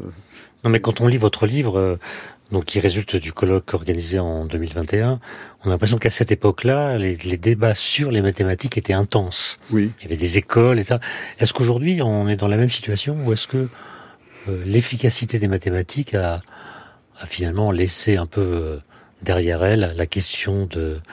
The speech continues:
Speaker 1: l'interprétation
Speaker 2: Je pense que,
Speaker 1: du
Speaker 2: euh, moi, je sais
Speaker 1: statut ?
Speaker 2: pas ce que, ce que pense Baptiste sur cette question. Je pense que la, euh, la philosophie s'est déplacée sur d'autres questions qui, euh, euh, euh, restent artifi-,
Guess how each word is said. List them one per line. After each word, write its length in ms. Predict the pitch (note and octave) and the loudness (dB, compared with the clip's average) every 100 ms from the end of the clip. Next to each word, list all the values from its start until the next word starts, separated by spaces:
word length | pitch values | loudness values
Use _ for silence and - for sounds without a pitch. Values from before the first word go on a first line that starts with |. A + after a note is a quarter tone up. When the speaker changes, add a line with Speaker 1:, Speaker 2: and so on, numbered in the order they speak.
| - - - G2 | -18 -18 -10 -6
Speaker 1:
l'interprétation 560 | - F2 D3+ D#3 - | -2 2 2 4 4
Speaker 2:
Je 60 | C3+ | 4
pense 160 | C3 E3 | 4 0
que, 60 | |
Speaker 1:
du 0 | |
Speaker 2:
euh, 0 | |
moi, 80 | C3+ | 0
je 40 | |
sais 60 | B2 | 0
Speaker 1:
statut ? 360 | A2 A#2 B2+ A2 | 0 0 0 2
Speaker 2:
pas 100 | B2+ | 2
ce 100 | - | 4
que, 300 | A2+ A2+ A2 | 2 2 -2
ce 100 | - | -4
que 80 | |
pense 440 | G#2 - A#2 G#2 A2 | -4 0 0 0 -4
Baptiste 640 | F#2 G2+ - A2+ G2 - | -2 -4 -4 -6 -6 -8
sur 160 | F#2 F2+ | -10 -10
cette 200 | - G2 | -8 -4
question. 360 | B2+ A#2 F3 D#3 - - | -2 -2 -2 -2 -6 -18
Je 80 | - | -4
pense 260 | C#3 C#3+ | -2 -2
que 120 | - A2+ | 2 2
la, 340 | A2 G#2 - | 4 2 -2
euh, 180 | B2+ G#2 - - - C3 | -8 -10 -12 -20 -14 -6
la 100 | G#2+ | -4
philosophie 480 | - A#2+ A#2+ - | 0 2 2 0
s'est 180 | - C3 | 2 2
déplacée 540 | A2 D3 - A#2+ - E3+ | 4 4 4 0 2 -2
sur 240 | - B2+ | 0 -2
d'autres 440 | G#2 D3+ - - | 2 2 2 -4
questions 640 | A#2 A#2+ - - C3 D#3+ F3 - - _ | -2 -2 -2 -4 -2 -2 -4 -12 -20 _
qui, 360 | - B2+ D3 D3+ | -8 -4 0 2
euh, 300 | A#2 A2 A2 | 4 2 0
euh, 580 | C3 A2 G#2+ A2 G#2 A2 - - - - | -4 -6 -6 -6 -8 -10 -12 -20 -20 -16
euh, 280 | B2+ A#2+ A2 | -12 -10 -4
restent 300 | B2 A#2+ C3+ | -2 0 -2
artifi-, 440 | A#2 C3 - C3+ | -2 -4 -6 -8